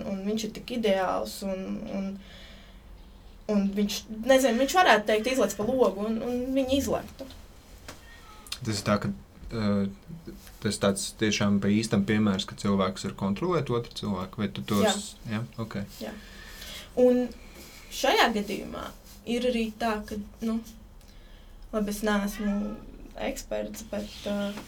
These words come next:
Speaker 1: man liekas, ka arī, mm,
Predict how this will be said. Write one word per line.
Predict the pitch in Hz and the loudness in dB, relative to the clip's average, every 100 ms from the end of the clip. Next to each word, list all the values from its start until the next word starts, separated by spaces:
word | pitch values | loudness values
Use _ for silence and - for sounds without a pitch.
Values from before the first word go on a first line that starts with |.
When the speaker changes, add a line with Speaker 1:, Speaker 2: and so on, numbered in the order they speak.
| - - - - - - - - | -16 -16 -16 -16 -18 -18 -16 -6
Speaker 1:
man | 202 208 | 2 4
liekas, | 208 208 196 - | 4 4 -2 -2
ka | 202 | 0
arī, | 202 180 170 - | 0 0 -4 -6
mm, | - 220 208 | -4 -2 -2